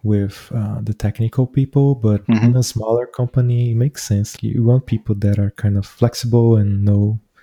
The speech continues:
Speaker 1: that they ha-, have different skills and wear different hats and all of that. So yeah, that's a good
Speaker 2: Yeah.
Speaker 1: insight.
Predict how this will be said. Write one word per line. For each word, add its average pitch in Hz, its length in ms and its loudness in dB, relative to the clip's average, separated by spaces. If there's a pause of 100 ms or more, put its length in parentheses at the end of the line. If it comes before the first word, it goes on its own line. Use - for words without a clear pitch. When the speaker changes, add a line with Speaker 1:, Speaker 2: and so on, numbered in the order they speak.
(360)
Speaker 1:
that 98 240 0 (140)
they 104 100 2
ha-, 101 260 -4
have 104 160 2 (160)
different 110 300 0
skills 120 420 0
and 104 100 2
wear 104 200 4
different 101 300 -2
hats 120 380 0
and 107 100 -2
all 107 120 -2
of 104 100 -4
that. 113 220 -6
So - 160 -16
yeah, 110 280 -10
that's 120 200 -8
a 120 160 -4 (160)
good 113 120 6
Speaker 2:
Yeah. 113 100 6
Speaker 1:
insight. - 480 -4